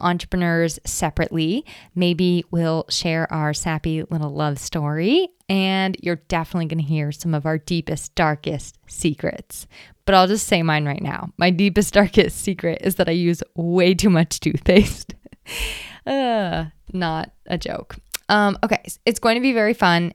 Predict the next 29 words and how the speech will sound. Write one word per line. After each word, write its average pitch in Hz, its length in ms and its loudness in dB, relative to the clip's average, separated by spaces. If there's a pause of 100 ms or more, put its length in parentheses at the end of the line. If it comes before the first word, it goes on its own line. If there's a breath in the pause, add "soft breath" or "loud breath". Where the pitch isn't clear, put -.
If 190 180 0
you 202 120 2
have 233 180 0
questions 196 480 -2
you 180 80 -2
want 165 200 -4
us 156 120 -8
to - 200 -12
answer, 233 520 -2 (240 loud breath)
Red 208 220 2
Rover, 214 520 4
Red 180 280 -2
Rover, 175 560 0
send 175 420 -4
them 247 220 -2
over. 185 440 0
You 170 320 -2
know 175 100 -2
where 190 120 0
to 208 80 -4
find 170 320 -2
me. 165 300 -4 (720)
And 220 160 0
then 196 180 2
in 202 200 0
July, 185 800 0 (300 loud breath)
it's 202 240 2 (120)
all 190 420 6
about 170 480 2